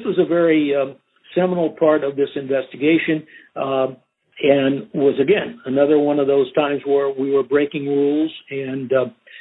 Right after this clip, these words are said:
going forward with a completely different type of investigation. Jim Freeman,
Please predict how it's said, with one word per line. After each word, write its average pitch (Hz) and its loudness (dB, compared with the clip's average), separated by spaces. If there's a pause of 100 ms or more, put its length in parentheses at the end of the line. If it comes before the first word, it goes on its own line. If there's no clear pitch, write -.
(160)
going 143 2
forward 151 4
with 131 2
a 131 0 (360)
completely 170 0 (360)
different 151 2 (440)
type 147 2
of 131 -6
investigation. 131 -4 (380)
Jim 175 0
Freeman, 180 0